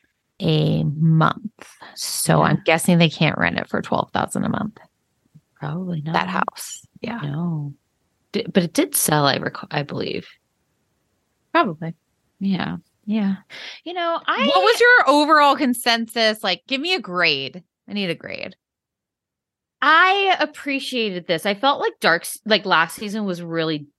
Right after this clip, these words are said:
Speaker 2: dark in a way. Like, I don't know. It felt, like, weird because it's, like, the first season too with, like, the old cast was out, right? Like, last season.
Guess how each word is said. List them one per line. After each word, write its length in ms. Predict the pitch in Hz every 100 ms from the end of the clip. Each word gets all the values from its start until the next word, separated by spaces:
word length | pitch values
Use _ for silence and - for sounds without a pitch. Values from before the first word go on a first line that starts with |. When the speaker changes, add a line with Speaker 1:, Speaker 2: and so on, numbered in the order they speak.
| _ -
Speaker 2:
dark 420 | 143 131 165 -
in 140 | 294 294
a 60 |
way. 140 | 302 262
Like, 140 | 262
I 100 | 247
don't 140 | 285 262
know. 200 | 185 175
It 100 | -
felt, 180 | 269
like, 140 | 262 220
weird 180 | 220 185
because 200 | 185 175
it's, 200 | 160 185
like, 140 | 170
the 60 | 170
first 320 | 233 220 220
season 340 | - 190 185
too 300 | - 185 175
with, 180 | 170 156
like, 280 | 147 143 - _ _ _ _ _ _
the 120 | - -
old 300 | 175 170 -
cast 400 | 175 156 156 175
was 160 | 151
out, 260 | 151 147 -
right? 320 | 160 180 196
Like, 160 | 156 156
last 280 | 139 143
season. 500 | - 175 190 214 226